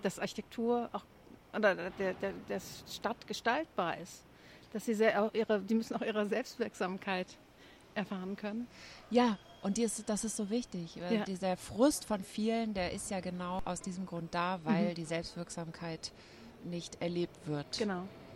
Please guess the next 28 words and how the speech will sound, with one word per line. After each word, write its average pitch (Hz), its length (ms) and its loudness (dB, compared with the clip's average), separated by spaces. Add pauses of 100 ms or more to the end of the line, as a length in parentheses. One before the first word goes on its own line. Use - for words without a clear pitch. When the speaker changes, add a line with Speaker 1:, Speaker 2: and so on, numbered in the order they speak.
(140)
Speaker 2:
Und 262 100 -4
das 175 140 0
verstehe 220 300 0
ich 370 140 -4
halt 156 140 0
auch 139 80 -4
total - 320 -6
gut. 160 240 -6
Speaker 1:
Ja, 226 140 4 (160)
kann 233 140 2
ich 190 100 -4
auch 190 80 -6
verstehen. 196 440 -6
Also 202 200 2
das 208 160 -2
ist - 120 -8 (200)
im 226 80 2
Moment 214 400 2
überhaupt 208 340 2
noch 202 140 -2
nicht, 190 180 -2 (960)
äh, 180 460 -2
das, 196 160 -4
das, 214 160 0
da 214 80 6
müssen 220 340 0
wir 202 140 0
wirklich 208 400 -2